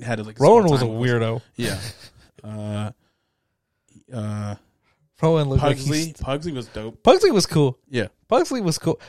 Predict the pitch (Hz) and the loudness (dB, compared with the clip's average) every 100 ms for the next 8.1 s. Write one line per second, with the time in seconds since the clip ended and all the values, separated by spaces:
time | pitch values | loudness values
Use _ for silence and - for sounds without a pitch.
0 | - 285 285 294 392 349 202 247 269 214 | 4 4 6 6 4 4 0 0 0 0
1 | 214 - 185 170 120 - _ _ _ _ | -2 -2 -2 0 0 -2 _ _ _ _
2 | _ _ _ _ - 220 220 233 190 196 | _ _ _ _ 2 4 6 6 6 6
3 | 165 147 131 123 139 170 214 139 123 151 | 6 4 2 0 0 4 4 4 4 2
4 | 147 139 127 123 123 117 110 120 120 139 | 0 0 0 0 0 0 0 0 2 0
5 | 135 131 143 160 175 240 392 - 196 190 | 0 0 0 -2 0 2 2 -2 -6 -6
6 | 160 180 156 151 196 - 269 214 175 190 | -4 -4 -6 -4 -4 -2 -4 0 2 2
7 | - - 175 175 175 180 170 165 160 151 | -2 -6 -2 2 2 2 2 2 2 2
8 | 143 | 0